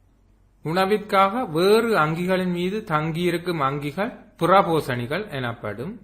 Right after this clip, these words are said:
உதாரணம், விலங்குகள். தமக்கு தேவையான உணவை தாமே தயாரித்துக் கொள்ளும் அங்கிகள் தட்போசணிகள் எனப்படும். பச்சை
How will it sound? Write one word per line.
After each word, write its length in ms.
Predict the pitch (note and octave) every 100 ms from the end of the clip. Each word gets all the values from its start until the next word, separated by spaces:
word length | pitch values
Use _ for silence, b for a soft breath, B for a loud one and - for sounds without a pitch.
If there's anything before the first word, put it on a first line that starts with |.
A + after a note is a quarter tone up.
| - _
உதாரணம், 560 | - C3+ C3 B2+ C3+ F#3+ F#3
விலங்குகள். 680 | B2+ B2 A2 G2+ A#2+ E3 B3 - _ _ _ _ -
தமக்கு 420 | E3 G3 A3+ B3+ A#3+
தேவையான 480 | A3+ G#3+ A3 G#3+ G#3
உணவை 300 | G3 G3 A#3 A#3
தாமே 440 | F3+ E3+ F#3+ G#3
தயாரித்துக் 640 | F#3+ D#3+ D#3+ F3 F3 F3+ E3+
கொள்ளும் 340 | F3+ F3 E3+
அங்கிகள் 500 | D3+ D3+ E3 D#3+ B3 -
தட்போசணிகள் 880 | - D#3 D3+ D#3+ C#3+ C#3+ B2+ B2+ D#3+
எனப்படும். 580 | - A#2+ G#2+ A#2 A2+ A3+ - - _
பச்சை 320 | C3 B2 C#3+